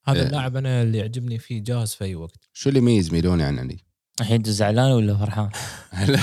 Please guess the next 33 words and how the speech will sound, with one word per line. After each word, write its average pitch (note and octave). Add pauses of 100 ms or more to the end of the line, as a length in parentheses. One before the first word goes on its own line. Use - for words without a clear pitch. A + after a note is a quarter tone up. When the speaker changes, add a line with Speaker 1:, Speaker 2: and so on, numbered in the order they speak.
(320)
Speaker 3:
ما B2+
أفهم. A#2
Speaker 2:
لا، B2
لا. G2 (500)
ما A2+
بيه، C3
ما A#2
بزعل A#2
Speaker 1:
هو A2
Speaker 2:
ولا F2+
Speaker 1:
سؤال، A#2
سؤال A2+
Speaker 2:
هو G2+
Speaker 1:
بس. A2
Speaker 2:
سؤال، G2+
يعني E2
اللي، E2+
ال-، D#2+
في G2
فترة A#2
من G#2+
الفترات G2+
كنا F#2+
نطالب F2+
إنه، D2+ (420)
يعني، -
تغيير. F#2
Speaker 1:
علي D3+
الضنحاني D#3
من D#3
متى D#3+
ياس C3
يلعب؟ F2+